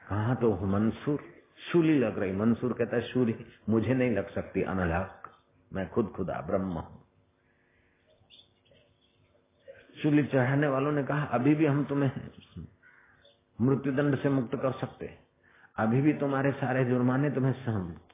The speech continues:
सारे तुम्हारे ऊपर जो है तोहमतें वो हम माफ कर सकते, खाली ऐसा कह दो, अनहक खुदा है, ईश्वर है, नहीं है,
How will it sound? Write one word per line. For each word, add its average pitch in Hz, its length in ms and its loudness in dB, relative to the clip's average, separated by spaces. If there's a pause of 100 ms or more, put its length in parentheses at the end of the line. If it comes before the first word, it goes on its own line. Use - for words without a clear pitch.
(120)
सारे 123 260 0
तुम्हारे 117 360 0
ऊपर 120 260 0
जो 107 360 0 (320)
है 117 180 0
तोहमतें 117 460 2
वो 120 100 2
हम 110 360 0 (120)
माफ 113 260 -2
कर 123 100 -4
सकते, - 260 -10 (460)
खाली 127 220 2
ऐसा 131 280 0
कह 135 160 -2
दो, 127 120 0
अनहक 123 800 -2
खुदा 117 280 -2
है, 110 440 -6 (220)
ईश्वर 110 340 -4
है, 82 200 -10 (240)
नहीं 117 300 0
है, - 220 -14